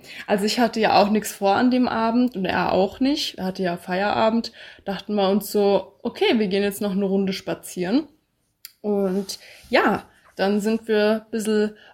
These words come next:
am, ähm, Fluss entlang spaziert und auch auf diese sogenannte Oide Duit, also dieses kleine Volksfest eben. Und jetzt ratet mal, was auf diesem Volksfest passiert ist.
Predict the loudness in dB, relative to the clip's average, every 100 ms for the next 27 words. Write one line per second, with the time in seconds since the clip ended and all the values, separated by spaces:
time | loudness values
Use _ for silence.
0 | _ -6 -4 -2 -2 -4 -8 _ _ _
1 | -4 0 0 0 -2 -4 -8 _ _ _
2 | 0 0 -2 -2 0 0 0 2 0 -2
3 | -8 -6 -6 -8 -4 0 0 -2 -4 -10
4 | -6 0 2 0 -4 -8 -8 -8 -8 -6
5 | -2 0 0 0 0 2 2 2 0 0
6 | -2 0 0 0 -2 0 0 2 0 0
7 | -2 -4 -4 -4 -4 -6 -6 -4 -2 -2
8 | 0 -2 -2 -6 -6 -4 -4 -4 0 0
9 | 0 -4 -20 -20 -20 -20 _ _ 0 2
10 | 2 0 6 6 6 0 2 2 4 0
11 | 0 -6 -4 -6 -6 -8 -4 2 2 0
12 | -4 -4 -4 -6 -8 -6 -8 -8 -10 -12
13 | -12